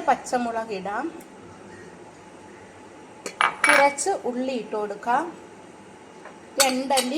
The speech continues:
വെളുത്തുള്ളി ഇട്ട് കൊടുക്കാം. പച്ചമുളക് ചേർത്തത് കൊണ്ട് ഞാൻ ഇതിലേക്ക് മുളക് പൊടി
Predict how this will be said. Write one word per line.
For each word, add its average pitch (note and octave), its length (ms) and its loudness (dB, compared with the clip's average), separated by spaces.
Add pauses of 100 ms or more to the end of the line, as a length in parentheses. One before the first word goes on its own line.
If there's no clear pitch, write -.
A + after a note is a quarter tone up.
വെളുത്തുള്ളി A#3 600 0
ഇട്ട് - 180 -8
കൊടുക്കാം. G3 400 -2 (2500)
പച്ചമുളക് C4+ 640 2 (100)
ചേർത്തത് C4 480 4
കൊണ്ട് B3+ 180 0 (140)
ഞാൻ A#3+ 180 -2 (120)
ഇതിലേക്ക് A#3+ 460 -2 (140)
മുളക് A3+ 280 2 (100)
പൊടി A#3 180 -4